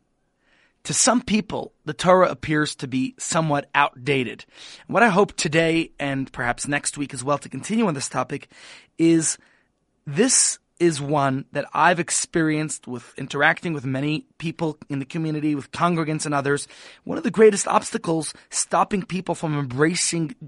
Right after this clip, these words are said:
Judaism and the Jewish values and history and morals of,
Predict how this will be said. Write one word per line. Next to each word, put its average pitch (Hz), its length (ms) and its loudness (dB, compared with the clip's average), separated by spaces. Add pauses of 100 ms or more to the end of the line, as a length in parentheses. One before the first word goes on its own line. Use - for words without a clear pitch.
(200)
Judaism 131 680 0 (600)
and 147 460 0 (200)
the 143 140 -6
Jewish 151 300 0
values 160 640 4
and 143 200 -2
history 165 480 0
and 143 120 2
morals 170 340 2
of, 160 160 -10